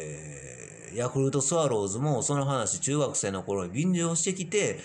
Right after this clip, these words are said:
それでヤクルトスワローズその頃優勝してるんだもん。千九百九十年ぐらい。千九百九十年ジャストかな、その前後ぐらい。もうどこの球団も頭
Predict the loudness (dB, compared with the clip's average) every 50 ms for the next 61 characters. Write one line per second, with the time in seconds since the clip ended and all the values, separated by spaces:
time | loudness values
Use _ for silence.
0 | -16 -18 -14 -8 -2 0 0 2 2 2 0 0 0 -2 -4 -2 -2 0 2 2
1 | 2 4 2 2 0 -2 -2 -2 0 0 0 0 -2 -2 0 -2 -2 -2 0 0
2 | 0 0 -2 -2 -2 -4 -6 -6 -6 -8 -6 -4 -2 -2 -2 -2 -2 0 0 0
3 | -2 -2 -4 -4 -2 -2 -2 -2 -2 -2 -4 -8 -14 -20 -20 -20 -20 -20 -20 -20
4 | -20 -20 -20 -20 -20 -20 -20 -20 -20 -20 -20 -20 -20 -18 -10 -4 -2 0 0 2
5 | 2 2 0 0 -2 -6 -10 -8 -4 -2 0 0 2 0 0 0 0 -2 -2 -2
6 | -2 -2 0 -2 -2 -2 -4 -6 -8 -8 -8 -4 -2 -2 -2 -2 -4 -4 -2 0
7 | 0 0 0 0 0 0 0 0 0 -2 0 0 -2 0 0 -2 -2 -4 -8 -12
8 | -16 -20 -20 -20 -20 -20 -20 -20 -20 -20 -20 -20 -20 -10 0 0 2 2 2 2
9 | 2 2 0 0 0 0 0 0 0 0 0 -2 -2 0 0 0